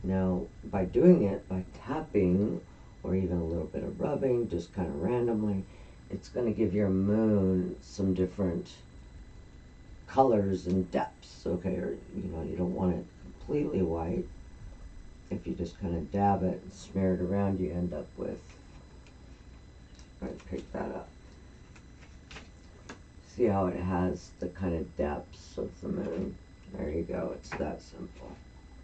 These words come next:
We'll lift off our masking. Look at that fun moon there.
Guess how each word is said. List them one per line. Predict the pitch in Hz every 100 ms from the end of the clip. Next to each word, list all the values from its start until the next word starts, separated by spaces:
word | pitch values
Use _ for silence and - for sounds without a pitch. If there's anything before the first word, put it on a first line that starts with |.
| - - - - - - - - - - - - - - - - - - - - - - - - - - - - - -
We'll | 76 69 76
lift | 85 -
off | 90 87 -
our | 87
masking. | 87 104 113 - - 180 185 175 - - - - - - - - -
Look | 73
at | 69
that | - -
fun | 78 85 82
moon | 80 87 90 87
there. | 80 76 71